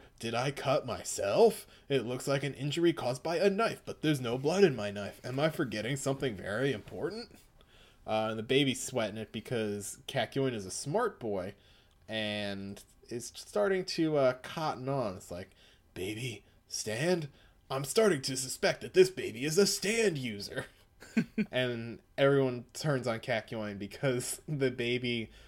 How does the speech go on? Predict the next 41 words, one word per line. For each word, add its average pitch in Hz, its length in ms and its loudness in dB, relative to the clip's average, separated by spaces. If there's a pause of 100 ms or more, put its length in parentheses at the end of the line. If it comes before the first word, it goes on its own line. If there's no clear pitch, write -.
(200)
uh, 95 540 0
is 101 160 -10
crying 107 800 -4
and 90 280 -12
is 92 120 -14
like, 101 180 -10
"Kakyoin, 156 480 -4
what 165 100 -6
are 175 60 -8
you 151 240 -6
doing? 160 280 4
Why 143 120 -4
are 165 40 0
you 165 160 4
holding 165 220 2
his 139 120 -6
head 175 200 -2
like 107 200 -4
that? 92 220 -10 (280)
You 160 200 0
all 139 120 0
right, 147 240 -2
Kakyoin? 185 600 2 (680)
Uh, 104 400 -4 (260)
<laughs> 170 60 -8 (300)
Kakyoin 143 520 -4
doesn't 131 240 -6
look 185 260 2
right." 98 220 -6 (280)
So 135 120 -2
you 135 80 2
think 156 260 -2
you 143 60 -4
can 135 120 -6
still 151 280 -2
go 135 220 2
on? 147 320 -2 (380)
It's 127 120 -8
just 135 200 -2
turning 139 600 2 (340)
everyone 120 760 2